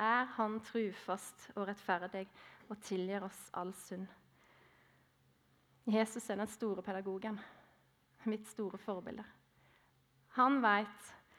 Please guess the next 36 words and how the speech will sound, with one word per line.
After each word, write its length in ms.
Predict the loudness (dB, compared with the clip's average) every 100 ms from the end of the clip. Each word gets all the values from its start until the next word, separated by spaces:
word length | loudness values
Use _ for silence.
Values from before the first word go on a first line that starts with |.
| -8 -8
at 140 | -4
vi 140 | -4 -4
trenger 480 | 0 0 2 0 -2
dette, 260 | -4 -6 -6 -8 -20 _ _ _ _ _ _ _ _ _ _ _ _
selv 320 | -4 -2 0
om 100 | 0
han 140 | 0 2
allerede 500 | 0 0 -2 -2 -4 -6 -10 _ _ _ 2
vet 260 | 2 2
hva 120 | -2 0
vi 100 | -2
vil 60 | -4
si. 120 | -6 -6 -10 -20 _ _ _ _ _ _ _ _ _ _ _ _ _ -20 -20 -20 -20 -20 -20 _ -6
Og 80 | 0
så 140 | 2
viser 380 | 4 4 4 6
det 60 | 8 6
oss 120 | -2 -10 -4
dette 200 | -2 6
enkle 400 | 6 6 2 0
spørsmålet 640 | 0 0 -4 -2 0 0 0
fra 140 | 0
Jesus: 560 | 0 0 -6 -8 -10 -16 -20 _ _ _ _ _ _ _
«Hva 160 | 0 2
vil 240 | 2 0
du 140 | 2
jeg 100 | 2 0
skal 180 | -2 0
gjøre 220 | 0 -2
for 160 | -2 -2
deg?» 200 | -2 -6 -14 _ _ _ _ _
Det 140 | 4
viser 400 | 6 4 2 -2
oss 140 | 0 -2
at 120 | 0 2
Jesus 440 | 2 2 -4